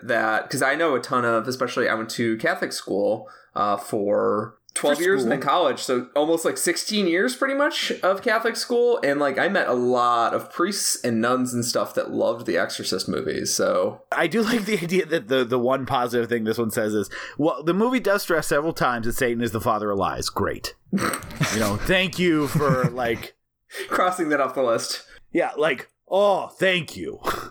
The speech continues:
Speaker 2: The least you could do is stress that Satan is the father of lies.
Speaker 1: As if, like, you're watching Knocked Up and he's like, "You're telling me you're pregnant? Oh,
Speaker 2: <laughs>
Speaker 1: man."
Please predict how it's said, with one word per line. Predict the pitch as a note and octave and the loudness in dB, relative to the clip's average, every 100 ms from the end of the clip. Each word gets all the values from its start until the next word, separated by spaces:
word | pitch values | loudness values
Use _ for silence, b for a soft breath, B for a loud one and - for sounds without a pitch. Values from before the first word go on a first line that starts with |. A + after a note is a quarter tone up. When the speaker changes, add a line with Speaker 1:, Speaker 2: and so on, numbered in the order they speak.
| B B - | B B -6
Speaker 2:
The | D3 G3+ | 0 2
least | G#3+ A#3+ A#3 - | 4 4 2 2
you | G3 | 0
could | F#3 E3 | 0 0
do | D3 C#3+ | 2 0
is | B2 | 0
stress | - D3+ | 0 -2
that | - A2+ | -2 -2
Satan | F3 C3 A#2 | 0 0 -4
is | A#2 | -4
the | G#2+ | -2
father | A#2 G2 F2 | 0 -2 -6
of | |
lies. | F2 - - F#3 | -6 -4 0 2
Speaker 1:
As | F3 F3 | 4 4
if, | F#3+ G3 | 0 2
like, | F3+ E3 | 0 2
you're | D3+ | 2
watching | C#3+ C#3+ C3 | 2 2 0
Knocked | B2+ B2 B2 A#2+ | 2 0 0 2
Up | A2 B2 | 2 0
and | B2 A#2+ | -2 -2
he's | A#2 A#2+ | 0 2
like, | A2+ A2 A2+ - - | 2 2 0 -8 -8
"You're | - | -4
telling | - A3 A3+ C#4 | 0 2 2 4
me | D4 | 4
you're | B3+ G3 | 4 2
pregnant? | - G3 A3 A#3 F4 F4 - B B B - | 2 2 2 4 4 4 0 B B B 0
Oh, | G3 F#3 - F#3+ | 4 4 4 4
Speaker 2:
<laughs> | |
Speaker 1:
man." | F#3+ F#3 E3 C#3+ | 4 4 2 2